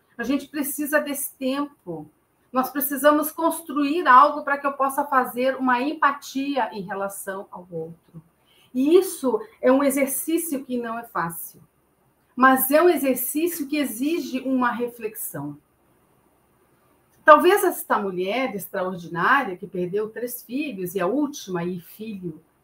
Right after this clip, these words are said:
filha e neta dessa forma tão dramática, nessa proposta de conhecer o universo do assassino e entender o contexto de vida,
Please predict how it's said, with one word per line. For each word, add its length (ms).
filha 580
e 100
neta 560
dessa 300
forma 500
tão 240
dramática, 1000
nessa 880
proposta 1160
de 180
conhecer 640
o 60
universo 920
do 100
assassino 920
e 180
entender 420
o 100
contexto 840
de 180
vida, 640